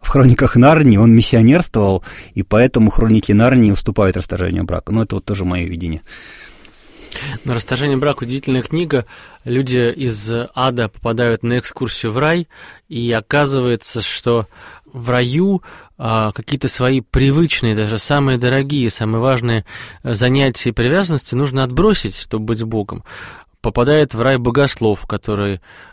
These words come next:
Speaker 2: а, из, из ада приезжает в рай на экскурсию, богослов, которому его, а, коллега говорит: "А здесь нет богословия".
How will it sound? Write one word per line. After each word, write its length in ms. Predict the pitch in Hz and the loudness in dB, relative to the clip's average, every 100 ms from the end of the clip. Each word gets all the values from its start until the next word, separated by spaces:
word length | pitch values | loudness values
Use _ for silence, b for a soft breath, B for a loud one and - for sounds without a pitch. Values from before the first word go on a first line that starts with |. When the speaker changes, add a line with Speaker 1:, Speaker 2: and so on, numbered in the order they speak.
| - | -12
Speaker 2:
а, 540 | 107 101 98 98 98 - | -6 -4 -4 -4 -6 -8
из, 200 | 123 107 | -8 -8
из 220 | - 123 - | -6 -8 -2
ада 280 | 135 117 110 | -2 0 -2
приезжает 520 | 117 110 113 110 - | -2 -2 0 -2 -2
в 40 | |
рай 140 | 117 110 | -4 -2
на 140 | 117 | -4
экскурсию, 480 | - - 202 - 113 | -6 -4 -4 -2 -4
богослов, 560 | 110 123 123 185 190 | -2 -2 -2 -2 -2
которому 460 | - - 131 123 120 | -4 -4 -2 0 0
его, 320 | 120 127 113 - B B B | 0 0 -2 -6 B B B
а, 140 | 123 113 | -6 -2
коллега 640 | - 135 151 196 147 113 B B B 135 | 2 4 4 4 2 -2 B B B -10
говорит: 420 | 123 135 135 107 | -4 -2 -2 -2
"А 80 | 107 | -4
здесь 200 | 143 185 | -4 -6
нет 100 | 147 | -4
богословия". 800 | 127 156 - 143 98 95 - | -4 -4 -4 -4 -4 -8 -12